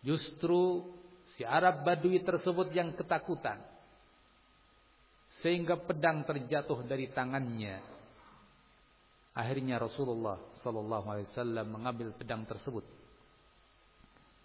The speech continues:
dan bergantilah posisi itu. Kemudian Nabi sallallahu alaihi wasallam mengatakan, "Man yamna'uka minni?" "Sekarang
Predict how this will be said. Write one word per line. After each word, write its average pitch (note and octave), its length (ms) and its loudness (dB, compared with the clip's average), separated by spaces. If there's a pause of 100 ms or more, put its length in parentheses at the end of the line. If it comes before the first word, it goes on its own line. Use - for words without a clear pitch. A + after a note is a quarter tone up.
(500)
dan D3 180 2
bergantilah C3+ 720 0 (960)
posisi C3+ 580 -4
itu. G#2+ 160 -10 (1200)
Kemudian D#3 460 4
Nabi D#3 260 4
sallallahu C3+ 320 4
alaihi - 80 -10
wasallam C#3+ 300 2
mengatakan, C3+ 520 0 (540)
"Man C#3+ 240 2
yamna'uka B2 640 0
minni?" A2 400 -4
"Sekarang A#2 400 -4